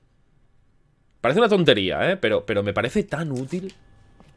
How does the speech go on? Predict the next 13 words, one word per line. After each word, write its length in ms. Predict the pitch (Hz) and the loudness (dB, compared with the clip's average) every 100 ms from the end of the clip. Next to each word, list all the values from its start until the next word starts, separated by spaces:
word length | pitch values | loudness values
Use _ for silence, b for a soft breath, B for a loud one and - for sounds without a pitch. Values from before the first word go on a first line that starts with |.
| - - - _ - - - b b b b b b b b b b - | -20 -20 -20 _ -20 -20 -20 b b b b b b b b b b -2
Eso 180 | 185 233 | 4 6
sí, 200 | 220 - | 6 4
echo 220 | 175 247 | 6 8
de 100 | 240 | 8
menos, 420 | 196 220 226 - - | 6 4 2 2 4
eh, 720 | 147 143 135 135 131 127 - - 107 | 6 8 6 6 6 4 0 -12 -14
mirad 260 | 117 123 139 | -2 2 4
las 160 | 165 - | 4 2
cosas, 380 | 123 - - | -2 -2 -2
¿eh? 120 | 123 127 | -2 -2
Echo 240 | 131 - | -2 0
de 100 | 202 170 | 0 0
menos. 1040 | 170 185 185 165 143 117 107 98 - - | -2 -2 -2 -2 -2 -2 -2 -4 -10 -14